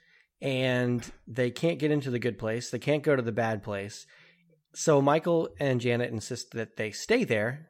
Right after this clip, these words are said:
in her void, which is the Nexus, the Connect. Did you guys, any of you guys write down what exactly the void was? 'Cause that was one of Chidi's questions.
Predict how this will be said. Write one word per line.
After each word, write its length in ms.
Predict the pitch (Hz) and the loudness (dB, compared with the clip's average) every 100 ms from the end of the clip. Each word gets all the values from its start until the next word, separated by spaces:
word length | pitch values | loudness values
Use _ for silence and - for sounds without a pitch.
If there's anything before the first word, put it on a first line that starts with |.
| - | -6
in 160 | 131 | -2
her 200 | 151 175 | 0 0
void, 400 | 147 107 98 117 - _ - - | 0 -2 -4 -8 -14 _ -20 -2
which 180 | 139 147 | 0 4
is 360 | 131 120 - _ _ - _ _ | 2 0 -12 _ _ -20 _ _
the 100 | 147 | 2
Nexus, 760 | 135 123 160 - - 214 208 - | 4 6 4 2 2 4 2 -2
the 100 | 147 | -4
Connect. 360 | 151 170 147 | 0 0 2
Did 160 | 190 175 | 0 0
you 80 | 254 | 2
guys, 240 | 330 233 | 4 6
any 160 | 240 247 | 4 2
of 80 | 214 | 2
you 60 | |
guys 200 | 214 185 | 4 4
write 200 | 180 185 | 4 2
down 340 | 160 175 170 135 | 4 6 6 6
what 160 | 151 | 6
exactly 460 | 147 131 139 - 135 | 6 6 4 4 0
the 120 | 127 | 2
void 340 | 113 123 135 | 2 4 4
was? 280 | 127 131 131 | 6 4 4
'Cause 120 | - 123 | 0 -2
that 100 | 143 | 0
was 140 | 127 | 2
one 140 | 135 | 2
of 80 | 107 | 2
Chidi's 320 | - 107 107 | -4 -6 -6
questions. 580 | - 101 - 127 120 - | -4 -6 -6 -14 -14 -18